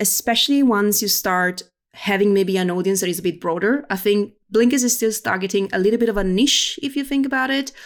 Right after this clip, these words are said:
While, for example, Paired, I mean, is targeting everyone that is in a relationship. Um,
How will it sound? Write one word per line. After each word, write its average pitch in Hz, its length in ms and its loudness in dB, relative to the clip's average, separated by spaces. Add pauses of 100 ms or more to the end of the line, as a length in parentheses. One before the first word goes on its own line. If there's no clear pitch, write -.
(120)
While, 190 220 0
for 190 120 -6
example, 190 340 -2
Paired, 180 320 -2
I 175 40 -4
mean, 175 140 -4
is 170 80 -4
targeting 175 420 -6
everyone 165 440 -2
that 170 100 -4
is 165 120 -4
in 165 80 -8
a 160 60 -4
relationship. 170 720 -6 (500)
Um, 202 440 0